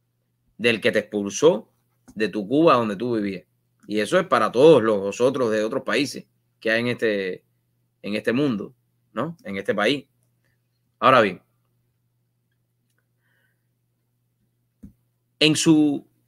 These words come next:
comunicado de hoy, Finximex alegó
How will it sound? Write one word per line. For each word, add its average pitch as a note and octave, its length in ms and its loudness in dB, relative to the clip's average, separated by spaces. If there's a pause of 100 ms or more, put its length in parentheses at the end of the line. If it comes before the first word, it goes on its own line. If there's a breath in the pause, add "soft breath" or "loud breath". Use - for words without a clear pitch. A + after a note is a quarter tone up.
comunicado D3+ 800 4
de B2 180 4
hoy, D#3+ 380 4 (280)
Finximex C#3 960 -2
alegó C3 640 2